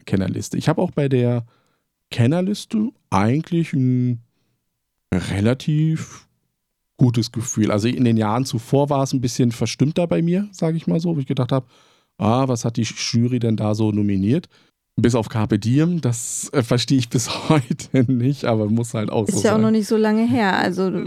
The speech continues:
Speaker 2: bis heute ist ja
Speaker 1: Ist ja relativ, ne?
Speaker 2: kurz erst. Du hast noch
Speaker 1: Ähm,
Speaker 2: Zeit, das zu verstehen.
Speaker 1: Find ich das so. Also deswegen, ich glaub auch, Flügelschlag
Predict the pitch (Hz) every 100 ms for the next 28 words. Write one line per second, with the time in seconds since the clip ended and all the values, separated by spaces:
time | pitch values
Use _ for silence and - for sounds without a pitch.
0 | - 226 202 - 208 220 262 220 220 -
1 | 190 185 208 214 _ 143 127 120 120 120
2 | 107 - 104 92 117 240 214 - - 196
3 | 196 - - 220 220 214 214 214 220 196
4 | 185 - 190 202 - - 202 - _ _
5 | _ 139 110 - 135 120 - 92 - 90
6 | 85 113 117 120 120 117 127 - 135 135
7 | 131 127 - 127 - 123 117 - _ -
8 | - - 131 143 143 - 131 131 135